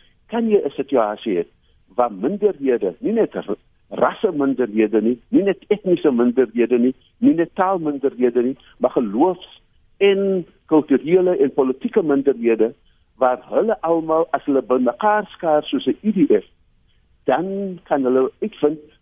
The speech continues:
dat die gesamentlike minderheidsgroepe kan byvoorbeeld 'n meerderheid word. En ek dink dat dit is wat die E D F se unieke krag gegee het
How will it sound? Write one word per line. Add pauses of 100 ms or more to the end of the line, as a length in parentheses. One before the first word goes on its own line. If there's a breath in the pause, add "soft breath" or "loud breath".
(140)
dat
die (160)
gesamentlike
minderheidsgroepe (460)
kan (100)
byvoorbeeld
'n
meerderheid
word. (300)
En
ek
dink
dat (120)
dit
is (340)
wat
die
E
D
F (340)
se
unieke
krag
gegee
het